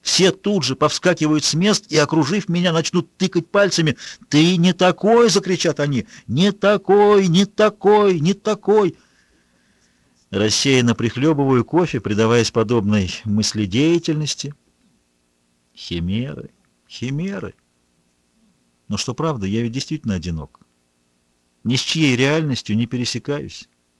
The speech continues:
И в этом-то вся проблема. Что бы ни произошло,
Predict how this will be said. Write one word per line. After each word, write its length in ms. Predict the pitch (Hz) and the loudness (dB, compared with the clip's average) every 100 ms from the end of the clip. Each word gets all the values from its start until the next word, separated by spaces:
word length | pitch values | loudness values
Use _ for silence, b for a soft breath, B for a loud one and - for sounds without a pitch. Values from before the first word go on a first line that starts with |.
| _ _ _ _ _ _ _ | _ _ _ _ _ _ _
И 100 | - | 0
в 60 | 127 | 2
этом-то 420 | 190 190 180 - | 2 0 -4 -4
вся 240 | 117 - 151 | -6 -4 -4
проблема. 640 | - 135 117 101 85 85 B B B B B | -4 -6 -4 -4 -6 -10 B B B B B
Что 420 | - - - 226 | -4 -4 0 0
бы 140 | 220 220 | 2 2
ни 100 | 202 | 2
произошло, 760 | 190 185 165 165 - 156 101 | 2 0 0 -2 -2 -4 -4